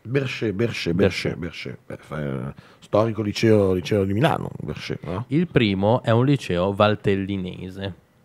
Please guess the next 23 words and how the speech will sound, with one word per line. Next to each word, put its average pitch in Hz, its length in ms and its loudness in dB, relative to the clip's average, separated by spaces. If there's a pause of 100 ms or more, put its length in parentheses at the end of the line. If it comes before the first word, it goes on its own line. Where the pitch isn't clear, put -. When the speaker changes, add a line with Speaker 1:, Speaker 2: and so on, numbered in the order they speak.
(300)
Speaker 1:
Ah. 104 460 0
Speaker 2:
Eh, 185 60 4
beh, 208 600 2
ehm, 185 640 -2
sempre 196 480 -2
in 175 160 6
chi 190 140 -2
si 190 440 0
posiziona 180 460 2
nelle 139 200 4
prime 160 520 2
cla-, 143 240 2
nelle 151 260 4
prime 165 280 2
posizioni, 151 480 0
appunto, 123 320 0
di 120 100 -2
quest-, 135 300 0
dei 139 220 4
ranking 151 440 2
è 117 60 4
sempre 139 560 -2
tipo, 123 480 0